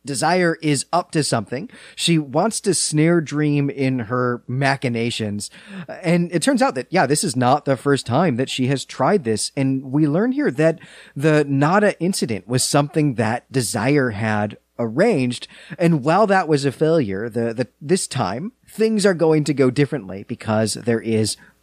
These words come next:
a dream vortex, the first dream vortex for a long time. And this dream vortex is a woman. And for now, the plan is just to wait. Uh, Despair is not on board with this yet, though, but this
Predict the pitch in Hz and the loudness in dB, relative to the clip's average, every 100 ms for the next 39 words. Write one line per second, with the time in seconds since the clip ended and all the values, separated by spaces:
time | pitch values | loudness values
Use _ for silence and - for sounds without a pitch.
0 | - 113 107 135 180 170 127 104 95 - | -4 -4 -2 2 4 4 0 -2 -6 -6
1 | 80 - - - - _ - - 196 180 | -14 -14 -12 -14 -16 _ -4 0 2 2
2 | 156 160 127 127 - 120 - - 120 - | 2 2 2 0 2 -2 -2 -2 -2 0
3 | 127 127 110 117 127 135 123 113 104 - | 0 0 -4 -4 0 2 2 2 -6 -6
4 | 175 165 123 - - - 185 170 151 208 | -2 0 0 -4 -14 -10 0 0 2 0
5 | - 180 165 156 143 151 139 - 117 117 | 0 0 2 2 2 0 0 -4 -2 -2
6 | 110 - _ _ _ 113 107 185 175 101 | -4 -10 _ _ _ -6 -2 0 0 -2
7 | 95 - _ _ _ _ _ 160 151 170 | -8 -16 _ _ _ _ _ 0 2 2
8 | 208 285 214 160 180 175 170 - 165 - | 4 4 2 -2 -4 -2 -2 0 0 -2
9 | - - 117 151 117 87 - - 131 135 | -6 -4 -4 0 -2 -2 -12 -12 -8 -6
10 | 147 156 147 143 208 208 214 202 143 156 | -6 -6 -4 -2 2 4 4 2 2 2
11 | 143 147 156 165 147 151 147 127 135 185 | 4 2 2 0 2 2 2 2 2 2
12 | - 160 175 180 - - - 120 104 - | -2 -2 0 -2 -4 -10 -6 -4 -4 -4
13 | 113 101 107 165 127 - 131 - - | -8 -6 -4 -2 -4 -2 -2 -2 -6